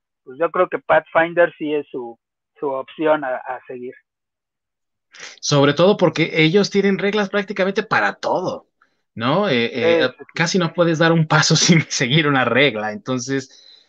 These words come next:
Speaker 2: eh, eso puede a lo mejor desanimar a muchos jugadores, pero ha tenido tanto éxito que incluso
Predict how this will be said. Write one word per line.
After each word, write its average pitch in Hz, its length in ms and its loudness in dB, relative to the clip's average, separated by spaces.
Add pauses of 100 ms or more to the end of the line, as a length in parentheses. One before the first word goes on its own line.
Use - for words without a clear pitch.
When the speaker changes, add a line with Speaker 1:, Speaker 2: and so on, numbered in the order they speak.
(140)
Speaker 2:
eh, 127 300 2
eso 190 260 0
puede 185 240 2
a 175 40 2
lo 156 120 -2
mejor 139 340 -2
desanimar 135 420 -2
a 135 80 0
muchos 139 600 -2
jugadores, 117 840 0 (380)
pero 131 220 2
ha - 80 0
tenido 214 280 2
tanto 185 440 0
éxito 165 500 -6
que 131 140 -4
incluso 127 760 0